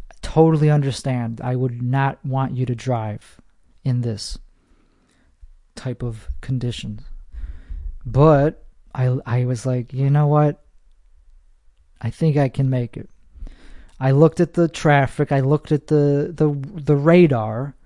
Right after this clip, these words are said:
The radar looked pretty bad. But the traffic was no problem. There was no cars on the road.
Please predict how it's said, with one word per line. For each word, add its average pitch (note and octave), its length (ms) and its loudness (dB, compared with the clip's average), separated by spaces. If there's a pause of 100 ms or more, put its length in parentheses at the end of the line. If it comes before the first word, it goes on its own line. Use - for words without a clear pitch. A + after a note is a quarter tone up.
(340)
The D3 120 0
radar D3 680 6
looked D3 400 0
pretty D3+ 440 2
bad. B2 460 0 (1400)
But C#3+ 180 -2
the B2+ 80 -2
traffic G3 760 2
was C3+ 320 -4 (340)
no B2 380 4
problem. A#2 640 -2
There C3+ 120 -2
was A2+ 200 0
no C#3+ 360 4
cars C#3+ 440 2
on B2 140 -4
the A#2+ 100 -6
road. A2+ 400 -10